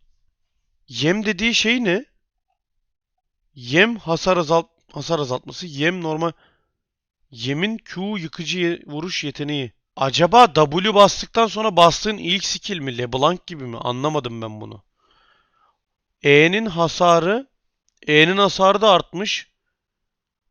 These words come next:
Yetenek gücü hasarı da artmış. Büyü hasarına dönüşmüş. İlave saldırı büyü hasarı vuruyor artık. A P vuruyor ya.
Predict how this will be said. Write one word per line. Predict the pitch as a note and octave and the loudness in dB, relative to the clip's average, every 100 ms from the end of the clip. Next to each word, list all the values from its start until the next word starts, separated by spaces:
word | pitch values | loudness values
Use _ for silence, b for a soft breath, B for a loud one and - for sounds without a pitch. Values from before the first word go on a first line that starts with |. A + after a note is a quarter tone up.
| _ | _
Yetenek | C#3+ C#3 F#3 G#3 - - | -8 -4 -2 -2 -6 -12
gücü | F3 E3 | -8 2
hasarı | G#3 F#3+ G3+ G#3 G#3 | 2 4 4 2 4
da | G#3+ | 4
artmış. | F3+ - A3 - - | 4 0 -8 -10 -8
Büyü | D3 F3+ | -2 2
hasarına | G3 D#3+ F#3+ F#3+ F3+ | 2 2 0 0 -4
dönüşmüş. | E3+ C3 - A#2 G2+ - - _ _ _ _ b b b b b b b b b b - D3 | -6 -8 -10 -14 -14 -16 -18 _ _ _ _ b b b b b b b b b b -16 -2
İlave | D3 E3 G3 | 4 4 4
saldırı | - F3+ F3 F3 G3 G#3+ G#3 _ _ _ _ _ _ _ _ _ _ _ _ _ _ _ _ _ _ B2+ | 0 0 0 -2 -4 -4 -6 _ _ _ _ _ _ _ _ _ _ _ _ _ _ _ _ _ _ -10
büyü | C3 | -2
hasarı | E3 E3+ E3 D#3+ | -2 0 -2 -2
vuruyor | F3 E3+ D3 A#2+ | -4 -8 -6 -6
artık. | A2+ - - | -8 -14 -10
A | C3 B2 | -6 -6
P | - E3+ | -6 -10
vuruyor | E3 B2+ A2+ A2 | -10 -12 -12 -12
ya. | G#2+ | -14